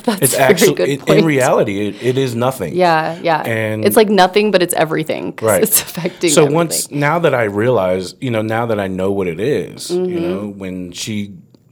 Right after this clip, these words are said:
Speaker 2: it, you know, when she goes into that, you know, just, I just take the baby and,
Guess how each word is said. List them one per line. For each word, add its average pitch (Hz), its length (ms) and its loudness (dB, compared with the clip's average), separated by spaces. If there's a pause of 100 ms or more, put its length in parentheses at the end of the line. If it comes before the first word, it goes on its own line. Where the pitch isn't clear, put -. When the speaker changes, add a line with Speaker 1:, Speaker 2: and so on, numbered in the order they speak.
(140)
Speaker 2:
it, 101 260 -10
you 104 160 -14
know, 98 120 -4
when 101 120 -6
she - 140 -10
goes 92 320 -4
into 98 180 -6
that, 78 360 -10
you 104 100 -12
know, 104 140 -6
just, 120 340 -12 (240)
I 113 80 -8
just 120 180 -10
take 104 200 -14
the 113 60 -18
baby 110 520 -6
and, 95 360 -8